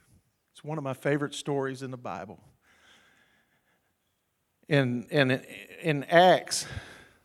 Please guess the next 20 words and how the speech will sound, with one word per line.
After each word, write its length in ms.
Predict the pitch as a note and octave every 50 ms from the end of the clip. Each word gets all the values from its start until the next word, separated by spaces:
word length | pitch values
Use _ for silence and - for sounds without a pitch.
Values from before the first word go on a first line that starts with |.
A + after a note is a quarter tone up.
| _ _ _ _ _ _ _ _
thirteen 460 | - F3+ F3+ F3 F3 - E3 E3 D#3+ C#3+
twenty-two, 840 | - D#3+ E3+ D#3+ D3+ C3 - - E3 E3 C#3+ C3+ B2+ C3 B2+ - - - _ -
I 80 | C3+
didn't, 340 | C3+ C3+ C3+ C3 B2+ A#2 A2+
I 140 | B2 C3 C3+
didn't 240 | C#3+ D3 C#3 C3 -
tell 160 | D#3 D#3 D3+
them, 140 | D3+ D3 C#3
and 100 | C3+ C3+
I, 80 | C3+
I, 380 | C3+ B2+ C3 C3 B2+ A#2+ A#2 B2+
I 40 | B2
should 240 | - - D#3+ D3
have, 220 | C3 C#3 C#3 C3+ C3
but 100 | B2+ B2
I 120 | C3+ C3+
didn't. 240 | C3+ C#3 C3+ B2+ A#2+ - - - - - - - - - - - - - - - - _ _ _ _ _ _ _ _ _ _ F3+ G3 _ _ _ _ _ _ _ _ _ _ _ _ _ _ _ _ -
But 140 | - C3+ D3
it 120 | D#3 C#3+
says, 560 | C#3+ - G#3 G#3 G#3+ G3 E3 D3+ D3 - -